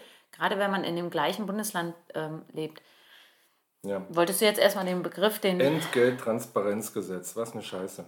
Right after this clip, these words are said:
Speaker 2: Also da muss man unbedingt nochmal ran, glaub ich.
Speaker 1: Aber
Speaker 2: Ja,
Speaker 1: was ich
Speaker 2: also zum Gender Gap zu erkennen, zweitausendsiebzehn ist ja gut und sich da hinzusetzen, aber bei mehr als zweihundert Mitarbeitern und sechs KollegInnen auf gleicher Position muss eine Gehaltsspanne, also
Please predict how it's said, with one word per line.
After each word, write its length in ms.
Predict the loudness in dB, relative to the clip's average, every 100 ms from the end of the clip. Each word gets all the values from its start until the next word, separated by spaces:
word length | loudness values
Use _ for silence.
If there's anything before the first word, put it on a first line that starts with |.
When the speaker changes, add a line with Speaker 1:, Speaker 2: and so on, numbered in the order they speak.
| -2
Speaker 2:
Also 200 | 0 4
da 80 | 4
muss 160 | 4 4
man 80 | 2
unbedingt 220 | 0 0
nochmal 200 | 0 0
ran, 220 | 2 0 0
glaub 220 | -2 -2
ich. 100 | -10 _ _ _ _ _ -6 4
Speaker 1:
Aber 140 | 8
Speaker 2:
Ja, 60 | 10
Speaker 1:
was 160 | 8
ich 120 | 6 4
Speaker 2:
also 120 | 4 2
zum 380 | 4 4 2 -10 -18 -16 2
Gender 300 | 6 8 8
Gap 260 | 6 4 2
zu 120 | 0
erkennen, 500 | 0 4 4 4 0
zweitausendsiebzehn 840 | 0 4 4 4 -2 -6 -6 -6
ist 120 | -2
ja 100 | -2
gut 340 | 2 0 0 -6
und 140 | -14
sich 140 | -8
da 80 | -2
hinzusetzen, 680 | 0 -2 -2 -2 -4 -12 -14
aber 240 | -10 -10 -10 _ _ -8
bei 140 | -4
mehr 400 | 0 6 6 8
als 260 | 8 6 6
zweihundert 340 | 4 4 2
Mitarbeitern 600 | 2 2 2 0 -2 -6
und 200 | -10 -6
sechs 400 | 4 4 4 -6
KollegInnen 640 | -6 -2 -2 -4 -6 -6 -6
auf 180 | -14 -2
gleicher 420 | 4 6 6 2
Position 600 | 0 -4 -4 -6 -6 -6
muss 120 | -8
eine 140 | -8
Gehaltsspanne, 1040 | -4 2 2 2 -2 -4 0 2 4 2 -2
also 200 | -6 -8